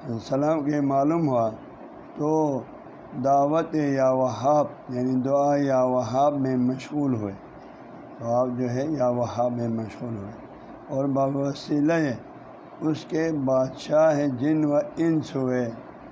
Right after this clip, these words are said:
اب دیکھو اس اسم کی کتنی بڑی برکت ہے، یعنی چونکہ یہ اسم وہاب کا معنی صرف مال دولت دینا نہیں ہے،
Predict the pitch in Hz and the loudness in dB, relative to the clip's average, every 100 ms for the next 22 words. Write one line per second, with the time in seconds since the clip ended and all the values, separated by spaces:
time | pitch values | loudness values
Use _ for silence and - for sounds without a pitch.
0 | - - 113 107 107 117 127 135 - 180 | -18 -14 -10 -8 -6 -4 -2 -4 -6 -10
1 | 110 127 123 127 - 143 160 139 120 113 | -6 -6 -6 -8 -6 -2 0 2 0 -2
2 | 117 113 107 123 120 113 123 123 - - | -4 -4 -4 -4 -4 -2 -4 -4 -8 -16
3 | - - - - - 123 135 - 139 143 | -18 -18 -18 -12 -6 -4 -4 -6 -6 -2
4 | 151 156 156 156 135 131 120 131 151 151 | 0 0 0 -2 0 0 2 2 2 2
5 | 151 151 151 139 156 165 147 135 143 156 | 0 0 0 0 -2 0 0 2 2 2
6 | 143 135 143 156 135 147 156 180 190 131 | 0 0 2 0 0 -2 -2 0 0 0